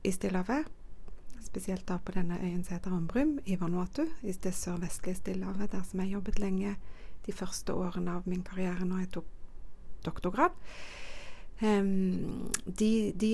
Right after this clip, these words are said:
endret altså grunnleggende sett oppfatning av veldig mange sentrale ting, som hva de er som mennesker, hva samfunnet er, hva døden er, når de ble kristne.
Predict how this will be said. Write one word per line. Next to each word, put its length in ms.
endret 400
altså 220
grunnleggende 580
sett 320
oppfatning 480
av 140
veldig 480
mange 400
sentrale 960
ting, 240
som 240
hva 140
de 100
er 80
som 140
mennesker, 500
hva 80
samfunnet 600
er, 180
hva 80
døden 400
er, 160
når 160
de 140
ble 100
kristne. 380